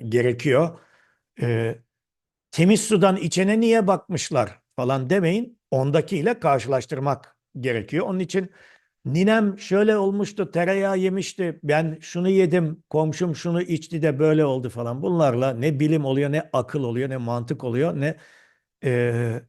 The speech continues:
kör kuruş kadar değeri oluyor bu ifadelerin arkadaşlar. Olsaydı bilim <laughs> insanları da bu kadar uğraşmazdı. Şimdi bu kişilere ne verilmiş?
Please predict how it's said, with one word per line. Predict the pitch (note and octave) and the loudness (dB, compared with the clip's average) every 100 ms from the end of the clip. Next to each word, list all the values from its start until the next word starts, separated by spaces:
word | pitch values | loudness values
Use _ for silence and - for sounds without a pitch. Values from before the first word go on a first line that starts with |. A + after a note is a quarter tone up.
| _ _ _ - | _ _ _ -2
kör | C#3+ D3 | 0 2
kuruş | - B2 - | 0 -4 -4
kadar | A#2+ C3 D#3 C3 | -2 0 0 0
değeri | B2 A#2+ C3 D3 | 0 2 2 2
oluyor | A2 A#2+ E3 D#3+ | 0 2 0 0
bu | D3 | -4
ifadelerin | D3 A#2 C#3 A#2 A2 A2 G#2+ | -4 -6 -2 -2 0 0 -2
arkadaşlar. | G2+ G2 G#2 F#2+ - G#2+ - | -6 -8 -10 -8 -8 -6 -2
Olsaydı | A#2+ A#2 D#3+ D#3 C3 | -2 0 0 2 2
bilim | C3+ C3+ | 0 -2
<laughs> | |
insanları | B2 - C3 C#3+ A#2+ | -2 -2 -2 -2 -2
da | B2+ | -4
bu | G#2+ | -4
kadar | A#2+ | -2
uğraşmazdı. | C3 A2 G2+ F#2+ E2+ - _ _ - - - | -2 -2 -6 -14 -16 -18 _ _ -20 -20 -2
Şimdi | B3 | 2
bu | B3 | 4
kişilere | A#3 A3 G3 C3 A2+ | 2 0 2 2 4
ne | G3 | 4
verilmiş? | B3 B2+ F2 B2 - - | 4 4 0 -6 -8 -16